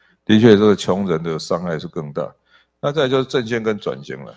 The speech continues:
固然在疫情趋缓以后哈，要搭配一些活动开始做产业振兴。不过对我们来讲，你知道哈，从国外的例子你知道哈，除了振兴以外，更重要的是如何在振兴过程当中让台湾的产业转型。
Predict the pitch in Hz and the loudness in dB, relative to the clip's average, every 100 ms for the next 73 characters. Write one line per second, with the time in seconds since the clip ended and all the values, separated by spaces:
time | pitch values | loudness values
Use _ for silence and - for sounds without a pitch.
0 | - 135 110 110 117 110 101 101 98 95 | -6 -2 0 0 0 -2 -4 -6 -8 -6
1 | 104 90 80 73 80 82 73 - - 104 | -4 -4 -4 -8 -6 -4 -6 -12 -8 -8
2 | - 101 98 101 95 101 90 85 82 98 | 0 0 2 -2 -2 -2 -4 -2 -4 -4
3 | 82 95 87 78 80 85 78 71 73 85 | -4 -4 -4 -6 -4 -2 -2 -2 -4 0
4 | 95 80 87 78 82 - _ - _ _ | 0 0 -4 -2 -6 -6 _ -20 _ _
5 | _ _ - 160 202 262 - 92 - 67 | _ _ 2 4 6 6 6 4 2 -4
6 | 67 67 71 57 60 - 98 104 113 113 | -4 -10 -10 -10 -14 -6 -4 -4 -4 -6
7 | 107 - 104 110 90 90 107 78 76 71 | -6 0 2 2 0 -4 -4 -6 -10 -12
8 | - 76 58 - _ _ _ _ _ _ | -12 -12 -12 -20 _ _ _ _ _ _
9 | _ 147 151 - 151 131 135 113 117 127 | _ 2 2 4 0 2 4 4 4 2
10 | 107 117 107 107 92 104 107 92 92 104 | 4 4 4 0 -2 -2 0 -2 2 0
11 | 90 110 98 98 101 85 78 82 82 82 | 2 0 0 0 2 0 0 -2 -2 -2
12 | 71 87 104 85 - 85 90 87 87 76 | -8 -4 -4 -4 -4 -2 0 0 -2 -6
13 | - 67 87 73 50 - - | -4 -6 -6 -8 -10 -14 -18